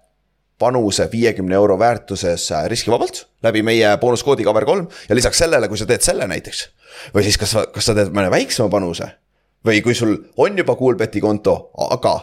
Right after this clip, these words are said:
sa saad, kui sa panustad Superbowli peale vähemalt ühe koma viie see konfiga vähemalt viis euri, mis tähendab siis, et sa pead valima ükskõik kumma meeskonna moneyline'i, sest mõlema meeskonna moneyline'id on üle ühe koma viie, siis sa saad min-,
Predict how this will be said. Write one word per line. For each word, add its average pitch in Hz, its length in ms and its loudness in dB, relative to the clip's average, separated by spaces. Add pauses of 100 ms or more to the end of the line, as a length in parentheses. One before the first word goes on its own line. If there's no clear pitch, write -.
sa 90 160 -6
saad, 104 160 -4 (100)
kui 107 80 -8
sa 107 160 2
panustad 127 400 -2
Superbowli 117 480 0
peale 95 300 2 (100)
vähemalt 135 560 -2
ühe 151 160 4
koma 110 160 -4
viie 131 300 2 (480)
see 90 260 0
konfiga 110 560 0
vähemalt 110 560 -2
viis 156 320 -2
euri, 123 380 0 (800)
mis 95 100 -4
tähendab 104 400 0
siis, 104 160 0
et 98 160 0
sa 110 80 0
pead 92 160 -2
valima 113 400 0
ükskõik 113 400 0
kumma 113 340 0
meeskonna 90 460 0
moneyline'i, 95 480 0
sest 85 160 -8
mõlema 95 520 0
meeskonna 101 360 0
moneyline'id 92 640 0
on 80 100 -8
üle 95 220 2
ühe 110 180 2
koma 98 220 -2
viie, 139 240 0 (480)
siis 107 340 -2
sa 98 320 4
saad 98 320 0
min-, 110 140 -2